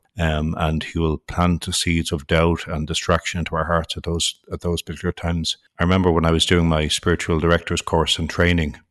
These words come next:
one of the exercises that we were given is a very simple one, but I always stuck in my mind, is that if you were to plan your own downfall, how would you go about it?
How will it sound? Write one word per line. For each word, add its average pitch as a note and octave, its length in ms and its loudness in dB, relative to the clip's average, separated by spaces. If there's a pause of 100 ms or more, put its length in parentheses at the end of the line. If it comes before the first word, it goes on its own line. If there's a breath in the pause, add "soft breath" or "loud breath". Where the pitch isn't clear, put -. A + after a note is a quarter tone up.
(120)
one F#2 140 4
of D2+ 100 2
the E2+ 100 4
exercises E2 680 0
that E2+ 160 0
we D#2+ 80 -4
were D#2+ 100 -2
given D#2+ 280 0
is D2+ 200 -4 (260)
a F#2+ 60 -6
very F2+ 200 4
simple F2 340 -2
one, D#2+ 120 0
but E2 120 0
I F2+ 260 0
always F#2 360 4
stuck - 220 -2
in F2 60 2
my E2 120 4
mind, E2 320 2
is E2+ 200 -4
that F2 200 2 (540 loud breath)
if - 180 -2
you G2 60 2
were F#2 80 4
to F#2 120 -2
plan G#2+ 340 6
your F#2 220 8
own F2 200 4
downfall, E2+ 600 2
how F2 220 0
would E2+ 140 0
you F2 60 -4
go E2 120 0
about E2+ 300 -2
it? E2+ 80 -10